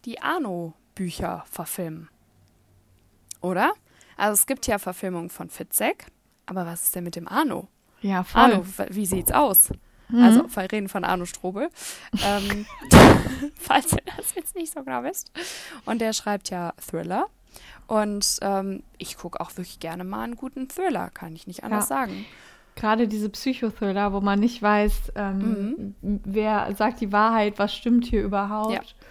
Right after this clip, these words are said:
Speaker 2: Und, äh, da habe ich auch eine gute Empfehlung für dich. Und zwar, ähm, Shutter Island. Kennst du das?
Speaker 1: Ja, hab
Speaker 2: Mit
Speaker 1: ich
Speaker 2: Leonardo
Speaker 1: geguckt.
Speaker 2: DiCaprio, ja.
Speaker 1: Ähm, wie erkläre ich dir jetzt, mit wem ich das geguckt habe?
Speaker 2: Ich
Speaker 1: Mit
Speaker 2: glaub, ich
Speaker 1: einem Mäd-,
Speaker 2: weiß.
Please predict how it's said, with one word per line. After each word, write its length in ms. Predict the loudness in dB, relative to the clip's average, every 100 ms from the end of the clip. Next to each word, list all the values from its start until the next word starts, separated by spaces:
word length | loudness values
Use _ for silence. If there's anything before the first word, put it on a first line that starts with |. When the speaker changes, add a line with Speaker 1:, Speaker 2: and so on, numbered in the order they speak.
| -20 -20 -20 -20 _ -6
Speaker 2:
Und, 500 | -2 -2 -4 -8 -8
äh, 280 | -4 -4 -2
da 80 |
habe 120 | 0 2
ich 80 |
auch 220 | 2 0 -4 -20 -2
eine 80 | -2
gute 280 | 0 0 2
Empfehlung 460 | 0 0 0 0 -2
für 160 | -4
dich. 400 | -2 -2 -2 -6
Und 200 | -6 -6
zwar, 460 | -6 -6 -2 -2 -4
ähm, 380 | -4 -2 -4 -4 -10 -20 -20 _ _
Shutter 400 | -10 -8 -4 -2
Island. 520 | 0 -2 -4 -6 -8 -12 -20 _
Kennst 260 | -10 -8
du 60 | -6
das? 260 | -8 -8 -20 _
Speaker 1:
Ja, 160 | -4 -2
hab 100 | -2
Speaker 2:
Mit 40 | -2
Speaker 1:
ich 60 | -4
Speaker 2:
Leonardo 340 | -2 -2 -2 -2
Speaker 1:
geguckt. 160 | -6
Speaker 2:
DiCaprio, 460 | -8 -10 -8 -8 -4
ja. 300 | 0 0 -2 -10 -20 -14 -2
Speaker 1:
Ähm, 460 | -2 0 -4 -8 -10 _ _ -8
wie 100 | -4
erkläre 340 | -4 -4 -6
ich 80 | -6
dir 100 | -8
jetzt, 140 | -8 -8
mit 140 | -8
wem 140 | -8 -8
ich 100 | -8
das 220 | -6 -6
geguckt 440 | -6 -12 -14 -10
habe? 400 | -8 -6 -6 -8 -12 -20 -20
Speaker 2:
Ich 80 | -10
Speaker 1:
Mit 100 | -4
Speaker 2:
glaub, 100 | 0
ich 60 | 0
Speaker 1:
einem 100 | 0
Mäd-, 200 | -2 -2
Speaker 2:
weiß. 140 | -8